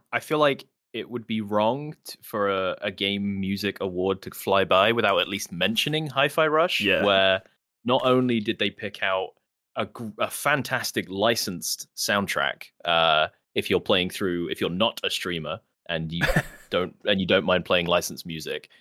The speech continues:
Speaker 1: with your games, um, absolutely great picks all across the board for, for that game. But then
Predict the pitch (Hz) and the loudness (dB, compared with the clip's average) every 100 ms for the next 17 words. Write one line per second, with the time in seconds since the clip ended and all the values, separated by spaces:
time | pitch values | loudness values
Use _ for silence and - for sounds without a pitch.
0 | _ _ - 87 85 80 82 76 80 - | _ _ -6 -2 0 2 0 0 -4 -4
1 | 95 90 87 85 _ _ _ 110 117 120 | 2 4 2 -2 _ _ _ -2 0 2
2 | 104 95 107 - 113 107 107 - - 92 | 2 2 -2 -10 -4 2 2 2 0 0
3 | - - 98 92 - 92 92 82 80 76 | 0 -4 -2 -2 -2 -4 -4 0 0 0
4 | - - - 87 85 53 - - 90 82 | -4 -2 4 6 4 0 -6 -2 2 2
5 | - 76 80 - - - 131 123 123 | 0 -4 -4 -12 -20 -4 0 2 2